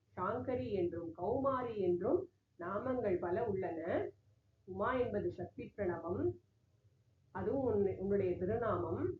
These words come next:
நீ சங்கரரின் பத்னியாக இருப்பதனால உனக்கு சாங்கரின்னு ஒரு பெயர். அப்புறம் நீ குமாரருக்கு ஜனனம் அளித்து அவருக்கு சக்தி கொடுத்ததுனால உனக்கு கௌமாரின்னு ஒரு பெயர். அப்புறம் நிகமங்க-,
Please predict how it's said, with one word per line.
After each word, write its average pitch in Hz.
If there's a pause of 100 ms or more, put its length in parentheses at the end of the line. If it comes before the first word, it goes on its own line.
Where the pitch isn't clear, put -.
நீ -
சங்கரரின் 269
பத்னியாக 240
இருப்பதனால 208
உனக்கு 208
சாங்கரின்னு 233
ஒரு 175
பெயர். 170 (540)
அப்புறம் 233
நீ 214
குமாரருக்கு 269
ஜனனம் 226
அளித்து 214
அவருக்கு 233
சக்தி -
கொடுத்ததுனால 202
உனக்கு -
கௌமாரின்னு 269
ஒரு 190
பெயர். 165 (540)
அப்புறம் 208
நிகமங்க-, 277